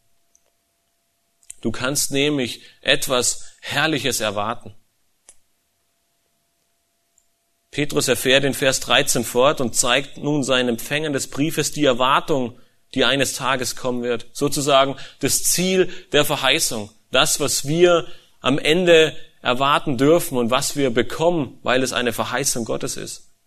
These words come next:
Er schreibt in Vers dreizehn, „Wir erwarten aber nach seiner Verheißung neue Himmel und eine neue Erde, in denen Gerechtigkeit wohnt.“ Das ist keine geistliche Verheißung.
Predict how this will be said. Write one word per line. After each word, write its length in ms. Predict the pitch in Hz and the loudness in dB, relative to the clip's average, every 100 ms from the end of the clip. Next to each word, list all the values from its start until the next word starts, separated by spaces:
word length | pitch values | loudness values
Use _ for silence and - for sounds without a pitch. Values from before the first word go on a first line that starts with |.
| _ | _
Er 140 | - 110 | -2 0
schreibt 360 | - 127 139 | 2 2 2
in 80 | 143 | 0
Vers 220 | 131 120 | -2 -2
dreizehn, 560 | - 117 143 - 143 120 | -2 -2 -2 0 0 2
„Wir 180 | 147 185 | 2 4
erwarten 480 | 180 170 254 - 214 | 2 2 -2 -2 -2
aber 440 | 123 120 110 - - _ _ | 0 0 -2 -4 -16 _ _
nach 160 | 117 107 | -6 -4
seiner 320 | - 117 147 | -2 -2 -2
Verheißung 800 | 151 151 123 127 139 147 135 139 - _ _ _ | -4 -4 -2 -2 -2 -4 -6 -8 -18 _ _ _
neue 280 | 110 131 147 | -2 0 0
Himmel 480 | 120 185 135 143 143 - _ _ - | -2 -2 -2 -2 -6 -20 _ _ -10
und 140 | 131 | -4
eine 180 | 107 113 | 0 0
neue 320 | 104 110 139 | 0 0 0
Erde, 640 | - 117 123 135 120 120 - - - | 0 0 2 4 2 0 -6 -20 -8
in 220 | 117 107 | -6 -2
denen 520 | 117 131 127 131 127 - _ _ | 0 0 -2 -4 -6 -18 _ _
Gerechtigkeit 840 | - 110 117 - 107 - 107 104 110 | -2 0 0 -2 -8 -8 -8 -8 -8
wohnt.“ 360 | 107 107 - _ _ _ _ _ _ _ _ _ _ _ _ _ _ _ _ _ _ _ _ _ _ _ _ | -10 -10 -14 _ _ _ _ _ _ _ _ _ _ _ _ _ _ _ _ _ _ _ _ _ _ _ _
Das 160 | 147 208 | -4 -2
ist 160 | - | -2
keine 380 | - 180 190 170 - - 123 | -2 -2 0 -2 -6 -10 -2
geistliche 540 | 135 185 - 175 151 | 0 0 0 -2 -2
Verheißung. 640 | 139 117 123 - - 113 | -2 -2 0 -2 -4 -6